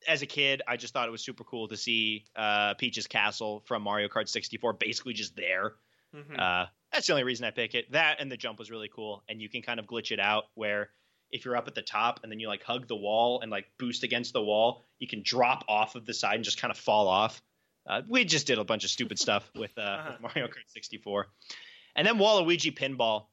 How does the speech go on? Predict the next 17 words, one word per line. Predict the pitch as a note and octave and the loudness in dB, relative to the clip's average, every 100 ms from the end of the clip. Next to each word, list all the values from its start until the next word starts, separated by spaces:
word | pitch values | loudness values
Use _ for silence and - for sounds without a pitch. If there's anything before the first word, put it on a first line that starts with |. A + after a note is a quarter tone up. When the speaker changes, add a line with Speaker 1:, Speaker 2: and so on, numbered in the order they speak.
| _ | _
Speaker 1:
one | C3+ F3+ | -10 0
of | |
the, | D#3+ A#2+ - _ _ | 2 2 -2 _ _
like, | A#2 G2+ - _ _ _ - | -4 -4 -6 _ _ _ -6
Speaker 2:
I | D#3 D#3+ | -2 0
love | C#3 C3+ | 0 0
that | C3 | 2
Speaker 1:
weirdest | C3+ C#3 C3 C3 - | 2 2 2 2 0
Speaker 2:
track. | - C3 A#2 - | 2 4 4 2
Speaker 1:
tracks, | - - - _ B2 | -6 -10 -14 _ -6
uh, | A#2 A2 | -4 -4
with | A#2 | -4
some | E3+ | -4
of | C3+ | -2
the | |
best | B2 C#3 A2+ | 0 0 -2
music | A2+ D3 D3 D#3 - | -4 -2 0 -2 -2